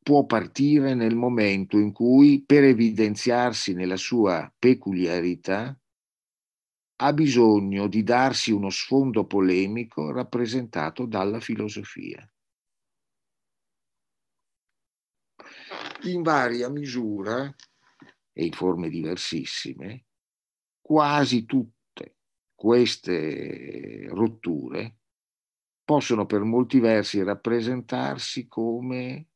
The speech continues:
una sorta di radicale rimprovero alla filosofia per aver rinunciato al proprio desiderio. Sotto questo profilo privilegio un po' un registro che è di derivazione psicanalitica,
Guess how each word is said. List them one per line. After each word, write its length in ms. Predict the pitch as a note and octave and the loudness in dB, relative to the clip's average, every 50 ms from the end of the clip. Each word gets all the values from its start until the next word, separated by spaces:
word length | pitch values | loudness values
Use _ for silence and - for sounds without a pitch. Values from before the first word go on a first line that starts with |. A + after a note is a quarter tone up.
| _ _ _ _ _ - | _ _ _ _ _ -2
una 240 | C3+ C3+ C3 B2+ A#2 | 0 0 0 0 -2
sorta 560 | - - A#2 G#2 F#2+ F#2+ F2 - - G2+ F#2+ | -2 0 2 2 2 0 -2 -4 -4 -4 -2
di 200 | F#2+ G#2+ A2 G#2 | 0 0 0 2
radicale 680 | G#2+ A#2 A2+ A2 A#2 G#2+ - B2 B2+ C3 C3+ C#3 C3 | 2 0 0 -2 -4 -4 -2 -2 -2 0 0 0 0
rimprovero 760 | A#2 A2 G#2 G2+ F#2 - F#2+ F2+ F2 F2 E2+ D#2+ E2+ E2+ F2 F#2+ | 0 0 -2 -4 -6 -4 -4 -2 0 -2 -2 -2 -4 -4 -2 -2
alla 160 | G#2 G#2 G2 | -2 -4 -4
filosofia 880 | - - G2 F#2 F#2+ F#2 G2 G2+ F#2 - A2+ A2+ A#2+ A#2+ B2+ B2+ C3 | -4 -4 -4 -4 -4 -4 -4 -6 -6 -4 -4 -4 -4 -4 -4 -6 -4
per 180 | C3 - A#2+ A2+ | -6 -6 -6 -4
aver 260 | G#2 F#2 F#2 G2 G2+ | -2 -2 -2 -2 -2
rinunciato 960 | G#2+ A2+ G#2 G#2 G#2 G2+ - - D#2+ D2 D2 C#2+ - _ - G2 A2 A#2+ - _ _ _ _ _ _ _ _ _ _ _ _ _ _ _ _ _ _ _ - | -4 -6 -6 -6 -8 -10 -10 -8 -8 -8 -8 -10 -10 _ -10 -10 -10 -12 -16 _ _ _ _ _ _ _ _ _ _ _ _ _ _ _ _ _ _ _ -6
al 180 | - B2+ C3+ | -4 -4 -4
proprio 440 | - F#2 F2 E2+ E2 - A2 A2 G#2+ | -2 -2 -2 -2 -2 -4 -4 -4 -2
desiderio. 880 | G#2 G#2+ G#2 G2+ G#2 F#2 C#2+ A1 G1+ G1+ A1 A1 - A#1+ - - - _ _ _ _ _ _ _ | -2 -4 -4 -6 -8 -10 -10 -10 -10 -10 -10 -12 -12 -14 -14 -16 -18 _ _ _ _ _ _ _
Sotto 300 | - - G2+ - - G2 | -12 -10 -8 -8 -4 -2
questo 300 | - G#2 F#2 - G#2+ F#2+ | -2 -2 0 -2 -4 -4
profilo 480 | - A#2 A2 - - F#2+ F#2 F#2+ F#2 | -2 -2 -2 -2 -2 -4 -4 -4 -6
privilegio 600 | - - G#2 G2+ F#2+ G2 F#2+ G2 G#2+ A2 G#2+ - F#2+ | -4 -4 -2 -2 0 0 0 0 0 0 0 -2 -2
un 120 | F2+ F2 | -2 -4
po' 220 | D#2+ - G2+ G#2+ A2 - | -4 -4 -4 -4 -4 -4
un 120 | G#2+ F#2+ | -8 -6
registro 720 | E2+ G2 F#2 E2+ D#2 F2+ F2+ E2+ - - - - G2 F#2+ | -2 -2 -2 -2 -2 -4 -6 -8 -8 -12 -12 -10 -8 -6
che 100 | F2+ F2+ E2+ D#2+ | -4 -4 -2 0
è 200 | F2+ F2+ F2+ F#2 | 0 0 0 0
di 120 | F2 F#2 | -2 -4
derivazione 720 | D#2+ D#2+ D#2 E2+ D#2+ D#2+ D2 - - E2 D#2 D#2+ D#2 D2+ | -6 -6 -6 -6 -6 -8 -10 -10 -8 -8 -8 -8 -10 -12
psicanalitica, 1080 | D2 - - D2+ C#2 - D2 D2 C#2 C#2 B1+ B1+ - - _ - - _ - - - | -14 -14 -14 -14 -14 -12 -14 -14 -14 -12 -12 -14 -14 -14 _ -20 -20 _ -20 -20 -20